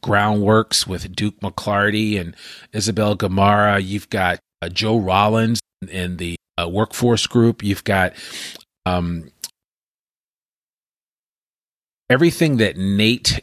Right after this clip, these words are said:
Green and, um, and, uh, it is doing is amazing with the council. And th-, they're just, there's just a lot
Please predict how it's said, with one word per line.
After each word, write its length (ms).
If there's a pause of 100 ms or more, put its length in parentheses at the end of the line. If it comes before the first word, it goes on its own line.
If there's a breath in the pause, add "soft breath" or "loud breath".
Green 520
and, 540 (240)
um, 320 (540)
and, 400 (280)
uh, 200 (840)
it 240 (120)
is 180
doing 320 (300)
is 140
amazing 760 (160)
with 460
the 100
council. 640
And 360 (160)
th-, 240
they're 160
just, 380
there's 220
just 220
a 120
lot 520